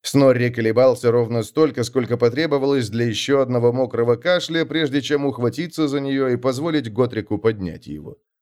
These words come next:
Феликс не знал, какое мимолетное безумие предположило, что древние друзья могут воссоединиться в медвежьих объятиях или, по крайней мере, каким-то физическим намеком на взаимное уважение с эмоционально отточенным добрым словом.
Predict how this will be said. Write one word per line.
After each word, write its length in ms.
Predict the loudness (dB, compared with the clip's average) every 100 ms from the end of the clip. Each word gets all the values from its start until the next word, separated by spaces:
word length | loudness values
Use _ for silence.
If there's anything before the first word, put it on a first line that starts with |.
| _ _ _ _ _
Феликс 380 | 0 2 0 0
не 160 | 0
знал, 340 | 2 2 2 2
какое 300 | 0 2 2
мимолетное 600 | 2 2 2 0 -2 0
безумие 540 | -2 0 -2 0 0
предположило, 760 | -2 -4 0 0 0 -2 -2 -2
что 220 | -2 -2
древние 500 | 0 0 0 -2 -2
друзья 480 | -2 -2 -2 0 0
могут 300 | 0 0 -2
воссоединиться 880 | -4 -4 -2 -2 -2 -4 -4 0 0
в 60 |
медвежьих 600 | 0 -2 -2 -2 -4 0
объятиях 800 | -2 0 0 0 -2 -6 -6 -6
или, 200 | -4 -2
по 140 | -2 -4
крайней 380 | 0 0 0 -2
мере, 240 | -2 -2
каким-то 480 | -4 -6 -6 -4 -4
физическим 720 | -2 -4 -4 -4 -6 -4 -2
намеком 540 | -2 -2 -2 -2 -2
на 100 | -2
взаимное 500 | -2 -4 -4 -4 -4
уважение 600 | -2 0 0 -2 -4 -4
с 100 | -4
эмоционально 760 | -4 -4 0 0 0 -2 0 -2
отточенным 800 | -4 -4 -2 -2 -4 -4 -4 -2
добрым 400 | -2 -2 -4 -4
словом. 580 | -4 -2 -2 -4 -12